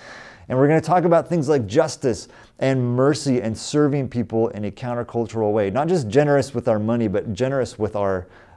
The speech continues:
whole lives. What does that look like? How can we tell a different story in that way? Part three, which will probably come at the beginning of next year, twenty twenty-one,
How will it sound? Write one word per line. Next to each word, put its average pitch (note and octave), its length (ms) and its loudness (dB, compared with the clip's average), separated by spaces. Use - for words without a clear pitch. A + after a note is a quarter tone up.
whole B2+ 320 4
lives. G#2 600 -2
What A#2+ 180 -2
does G2 200 -2
that A2 320 -2
look G#2+ 260 0
like? F#2 200 0
How A2 100 -4
can A2+ 120 -6
we G#2+ 100 0
tell G#2 200 -4
a G2+ 60 0
different F#2+ 380 -8
story F#2 520 -4
in G2 240 -4
that G2 260 -4
way? F2 180 -4
Part - 400 2
three, C#3 420 4
which A#2+ 140 -2
will C#3 80 2
probably D#3 520 4
come C#3+ 340 -2
at G#2+ 140 -6
the A#2+ 40 -2
beginning B2 520 0
of A2+ 360 -2
next A2+ 460 -4
year, A2 240 2
twenty B2 320 -4
twenty-one, G#2+ 680 -2